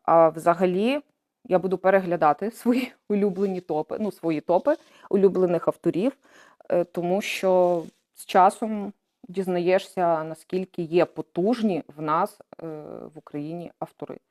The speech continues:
І наскільки вони виборювали собі право взагалі жити для того, аби написати цей роман.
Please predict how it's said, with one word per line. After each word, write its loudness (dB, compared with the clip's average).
І -6
наскільки -4
вони -4
виборювали 0
собі -10
право 6
взагалі -6
жити -4
для -6
того, 4
аби 2
написати -2
цей -8
роман. -6